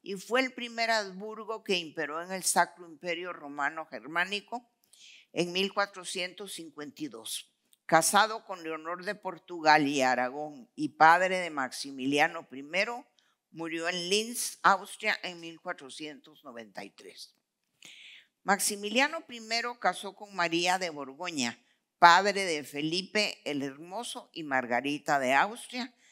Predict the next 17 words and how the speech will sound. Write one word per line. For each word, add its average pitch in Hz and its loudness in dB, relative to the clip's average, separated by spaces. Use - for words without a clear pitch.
Su 175 -10
segundo 175 -8
matrimonio 156 -4
con 131 -10
Ana 147 2
de 139 -4
Bretaña 135 -6
se 120 -10
anuló 135 -4
y 196 -2
luego 220 0
contrajo 180 -6
nupcias 190 -4
con 156 -8
Blanca 131 2
María 147 0
Sforza, 185 -6